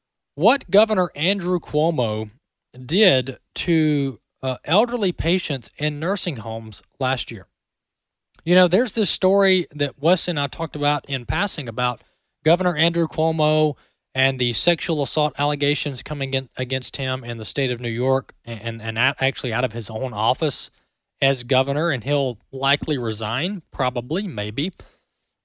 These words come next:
But I think this, I think that, that is an important story, don't get me wrong. But I think this story here that I'm gonna mention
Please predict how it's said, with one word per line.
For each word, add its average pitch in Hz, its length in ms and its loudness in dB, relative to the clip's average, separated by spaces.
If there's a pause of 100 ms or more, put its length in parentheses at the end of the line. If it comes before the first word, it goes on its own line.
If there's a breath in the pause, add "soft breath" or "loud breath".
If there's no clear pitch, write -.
But 170 260 4 (840)
I 320 80 4
think 330 240 2
this, 202 320 0
I 220 100 4
think 311 280 0
that, 170 340 2 (380)
that 240 200 6
is 285 140 4
an 240 80 0
important 160 420 2
story, 156 360 2
don't 156 160 -2
get 131 100 -2
me 104 80 -10
wrong. 110 460 0 (720)
But 156 100 2
I 226 100 4
think 294 260 -2
this 240 160 0
story 185 360 2
here 135 460 2
that 139 120 0
I'm 151 140 -2
gonna 127 160 -4
mention 113 540 -6